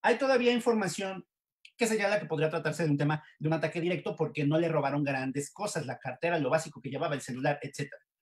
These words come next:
No, dejó su carro afuera, no se lo llevaron. Entonces, él recibe, sí, sí recibe, pues, como unas tres puñaladas en el tórax y prácticamente lo que le provoca la muerte, se desangra y muere ahí.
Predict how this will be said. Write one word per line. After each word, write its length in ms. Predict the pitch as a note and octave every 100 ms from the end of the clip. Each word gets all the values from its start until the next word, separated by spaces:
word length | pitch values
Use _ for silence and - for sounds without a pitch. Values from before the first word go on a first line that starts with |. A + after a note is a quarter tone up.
| -
No, 220 | F3 G3 G#3
dejó 340 | F3 F3 G3+
su 140 | G3+ G#3
carro 300 | F#3 F#3 G3
afuera, 460 | - G3+ A3 D3+ - E3 -
no 160 | D3+ D#3
se 100 | F3
lo 140 | E3
llevaron. 400 | D3 D3 F#3+ E3 - _ _ _
Entonces, 600 | C#3+ C#3+ E3+ E3+ F3+ - _ -
él 180 | F3 F3+
recibe, 400 | G3 - F3+ F#3
sí, 180 | E3+ E3
sí 140 | -
recibe, 360 | F3 F3+ F3 F3
pues, 120 | D3
como 180 | C#3+ C#3
unas 180 | D3+ D#3
tres 180 | E3 D#3
puñaladas 600 | F3+ F3+ E3+ D#3 C#3+ D3
en 100 | C3+
el 220 | C#3 C#3
tórax 320 | D#3 C#3+ B2+
y 80 | D3+
prácticamente 840 | - E3 - _ - C#3 C3 C3
lo 120 | C#3 A#2+
que 100 | C3
le 100 | C3
provoca 380 | D3 D3+ G3
la 120 | F3 F3+
muerte, 320 | F#3 D#3 F3
se 140 | D3+
desangra 360 | D3 D3 C#3+ D3
y 60 | C3+
muere 240 | C#3+ C#3+
ahí. 300 | D#3 F#3+ F#3